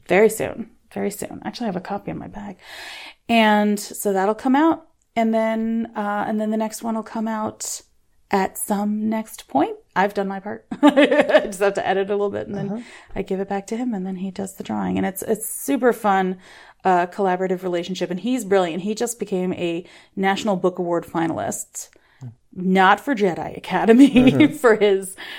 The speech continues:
Speaker 1: uh, Y A book about, um, his own autobiography, which is, is wonderful, called Hey Kiddo, strong recommendation to everyone.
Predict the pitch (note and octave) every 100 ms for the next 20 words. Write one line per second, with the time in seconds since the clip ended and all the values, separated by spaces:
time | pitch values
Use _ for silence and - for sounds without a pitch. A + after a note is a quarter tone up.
0 | - - F#3 F3+ F3 F3 - F3+ F3+ F3
1 | F3 F3 F3 F3 - F#3 E3+ E3+ F3+ -
2 | - - G3+ E3+ F3+ F3 F3 E3+ E3+ F3+
3 | F3 E3+ E3+ E3+ F3+ F#3+ - F3 E3+ -
4 | A3 - - F3+ E3+ - F#3+ F3+ F3 F3+
5 | F3+ F3+ E3 E3 - - - - F#3+ F3+
6 | - F3+ E3+ E3+ F3 - _ _ - -
7 | F#3+ F3+ F3+ F3 F3+ F3 E3 E3 - E3+
8 | E3 E3+ _ - A3 F3+ F3 F3 E3+ E3
9 | E3 E3